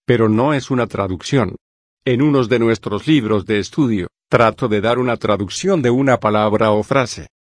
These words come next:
Tratamos de llegar tan próximo al original que sea posible. Lo creo ser imperativo. Cinco. Interprete la Biblia literalmente.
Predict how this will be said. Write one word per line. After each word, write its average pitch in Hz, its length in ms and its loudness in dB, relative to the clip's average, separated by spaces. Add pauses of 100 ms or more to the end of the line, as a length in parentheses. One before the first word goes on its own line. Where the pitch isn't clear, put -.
(160)
Tratamos 180 520 0
de 131 120 0
llegar 110 340 0
tan 113 180 0
próximo 147 540 -2
al 123 80 0
original 113 540 -2
que 107 120 -2
sea 107 300 2
posible. 110 640 -2 (440)
Lo 107 200 0
creo 123 300 2
ser 156 220 -2
imperativo. 131 760 -2 (440)
Cinco. - 500 2 (460)
Interprete 120 720 0
la 95 100 -2
Biblia 113 420 -2
literalmente. 127 920 -2